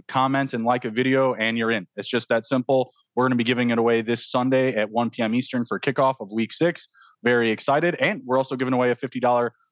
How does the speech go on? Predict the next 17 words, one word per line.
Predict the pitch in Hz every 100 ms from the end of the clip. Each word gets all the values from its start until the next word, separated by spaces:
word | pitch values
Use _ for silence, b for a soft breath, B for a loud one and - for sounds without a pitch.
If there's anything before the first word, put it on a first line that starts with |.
| -
uh, | 110
merch | 113 165 -
store | 131 117
gift | 117 -
card | 110 104
to |
S | 107 -
G | 117 107
P | 117
N | 104
as | 101
well | 120 127
in, | 104 104
in | 110
that | 104
giveaway. | 110 98 98 101
So | - 104 101